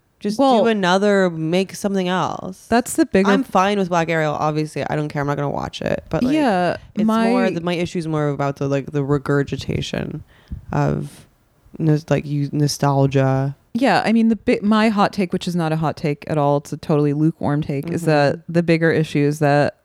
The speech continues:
Speaker 2: Hollywood needs to, like, come up with some better ideas instead of remaking the same movie all the time.
Speaker 1: Yeah,
Speaker 2: Though
Speaker 1: exactly.
Speaker 2: actually the silver lining of that is that we get to see kind of the generational mores change over time with each remake.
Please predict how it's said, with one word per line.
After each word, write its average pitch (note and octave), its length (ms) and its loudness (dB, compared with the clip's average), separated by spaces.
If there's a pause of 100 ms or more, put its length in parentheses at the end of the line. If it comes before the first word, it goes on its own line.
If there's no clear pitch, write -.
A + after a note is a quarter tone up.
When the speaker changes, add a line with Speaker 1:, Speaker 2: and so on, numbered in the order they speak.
(100)
Speaker 2:
Hollywood E3 440 2
needs D3+ 240 -4
to, F3+ 100 -2
like, C#3+ 300 -2 (220)
come F3 220 2
up E3+ 140 2
with F3 80 2
some F3+ 160 0
better D3 260 4
ideas D3 380 0
instead D#3+ 260 -2
of D3+ 140 -4
remaking D#3 500 2
the D#3 60 2
same D3 260 -2
movie C#3+ 320 2
all D3 160 -2
the - 80 -6
time. A#3+ 100 -4
Speaker 1:
Yeah, F#3+ 200 0
Speaker 2:
Though F#3 160 -12 (260)
Speaker 1:
exactly. E3+ 80 2
Speaker 2:
actually G3+ 360 2
the G3+ 100 4
silver F3 400 2
lining D3+ 400 2
of D3+ 100 -2
that C#3 260 2
is D#3 120 -4
that D#3+ 180 0
we E3 140 0
get D3+ 220 0
to F3 100 -2
see - 200 -2
kind D3 220 -2
of D3 60 -2
the D#3 100 0
generational C#3+ 760 0
mores D3 560 0
change D3 400 -2
over D3+ 220 2
time C#3+ 320 -2
with D#3+ 160 -2
each D3+ 220 -4
remake. D#3+ 560 0